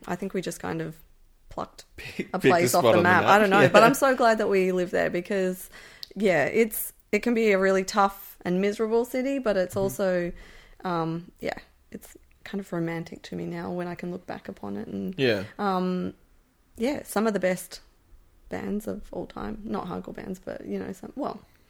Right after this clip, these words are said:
Speaker 1: you
Speaker 2: Yeah.
Speaker 1: know, but you're talking about some of the best music has come out of there, and I think it is 'cause it can be such a hard and
Speaker 2: Yeah, yeah.
Speaker 1: sad place. But, um, yeah, I met some beautiful friends that I'll have for life, and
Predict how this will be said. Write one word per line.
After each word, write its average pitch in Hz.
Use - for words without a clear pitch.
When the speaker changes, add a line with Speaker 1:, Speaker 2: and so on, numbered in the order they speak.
Speaker 1:
you 185
Speaker 2:
Yeah. -
Speaker 1:
know, 196
but 196
you're 233
talking 208
about 190
some 185
of 180
the 175
best 170
music 180
has 180
come 175
out 170
of 185
there, 175
and 170
I 185
think 185
it 185
is 185
'cause 220
it -
can 180
be 170
such -
a 190
hard 175
and 175
Speaker 2:
Yeah, 131
yeah. 101
Speaker 1:
sad 185
place. -
But, 190
um, 185
yeah, 208
I 190
met 190
some 180
beautiful 185
friends 180
that 180
I'll 170
have 175
for 170
life, 185
and 170